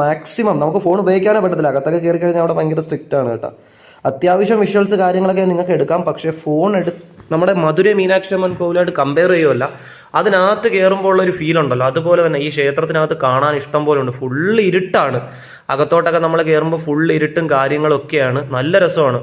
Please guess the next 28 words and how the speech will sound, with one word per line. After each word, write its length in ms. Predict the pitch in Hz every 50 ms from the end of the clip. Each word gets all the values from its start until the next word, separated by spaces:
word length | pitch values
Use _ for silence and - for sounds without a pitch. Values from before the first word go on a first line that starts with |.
| - - -
ഫോൺ 160 | 139 139 160 190 180
നമുക്ക് 180 | 175 156 160 156
ഉപയോഗിക്കാൻ 280 | 147 151 147 160 156 156
സാധിക്കത്തില്ല. 460 | 139 127 127 127 127 113 127 127 151 180 - 127 - - - - - - - - - - - - - - - - - _ - -
ശിവലിംഗമൊക്കെ 560 | 139 135 143 147 156 160 160 170 170 165 175 156
വലിയ 280 | 151 147 139 147 160 165 160 160
ശിവലിംഗം 400 | 143 143 147 151 151 151 147 139
കേട്ടോ 160 | 135 127 127 127 120
അകത്തിരിക്കുന്നതൊക്കെ. 720 | 123 120 127 123 123 117 123 120 123 117 117 113 120 117 120 - - - - _ _
പിന്നെ 160 | - 143 151 160 160
ശിവൻ്റെ 340 | 151 143 147 165 185 196 190
തന്നെ 180 | 185 175 175 185 180
ഇതിനകത്ത്, 480 | 160 170 170 160 147 139 180 - 151 160 131 131 151
ഈ 20 | 170 180
ഒരു 80 | 175 180
ക്ഷേത്രത്തിനകത്ത് 580 | - 160 156 151 - 170 170 165 156 160 160 175
തന്നെ 120 | 165 170 160 143
വളരെ 240 | 135 139 147 156 165 156 - -
കുഞ്ഞു 200 | 156 151 165 180 170
കുഞ്ഞു 180 | 185 185 190 175 165
ക്ഷേത്രങ്ങളുണ്ട് 580 | 165 151 151 156 156 156 147 131 120 113 110 - - - - - _ _ _ _ _ _ _ _ _ _ _ _ _ - _ _ - -
ശിവൻ്റെ 300 | - 160 143 147 151 147 143 127
തന്നെ, 160 | 117 113 113 - - - _ _ _ _ _ _ _ -
അടിപൊളിയാണ്. 540 | 135 147 214 202 190 185 170 147 127 120 113 104 - - -
പിന്നെ 160 | - 131 147 143
തൊട്ട് 180 | 156 143 143 - 175
അത്യാവശ്യം 380 | 151 - 165 160 170 170 185 165
പൂജ 140 | 160 160 160